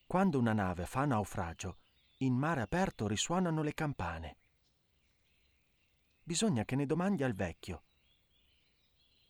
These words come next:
Eccolo che viene da questa parte. È un curioso vecchietto. Deve essere tremendamente in là con gli anni, perché ha la faccia tutta rugosa e rattrappita come la corteccia di un albero.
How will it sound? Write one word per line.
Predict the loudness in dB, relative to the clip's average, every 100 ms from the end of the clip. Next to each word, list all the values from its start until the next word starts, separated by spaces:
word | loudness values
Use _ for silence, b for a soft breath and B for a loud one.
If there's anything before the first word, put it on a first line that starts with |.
| _
Eccolo | 2 2 2 0 2 2
che | 0
viene | 0 2 2
da | 0
questa | -2 -2 -2
parte. | -2 -4 -6 -12 -16 _ _ _ _ _ _ _ _ _ _ _ _ _ _ _ _ _ _ _ _ -2
È | 2
un | 2
curioso | 4 2 4 2 2
vecchietto. | 0 2 -2 -2 -8 -12 -16 _ _ _ _ _ _ -2
Deve | 2 4
essere | 4 4 2
tremendamente | 4 4 6 4 4 2 2
in | 2
là | 4 2
con | 0
gli | 0 0
anni, | -2 -4 -8 -12 _ _ _ _ _ _ _
perché | 0 2
ha | 0
la | 0
faccia | -2 -4 -4 -4
tutta | -2 -2 0 2
rugosa | 2 2 0 0 -2 -4 -6
e | -4
rattrappita | -2 -2 -2 -2 -2 -2 -2 -6 b b b
come | 2 6
la | 6
corteccia | 4 2 2 0 2
di | 2
un | 2
albero. | 2 0 -4 -6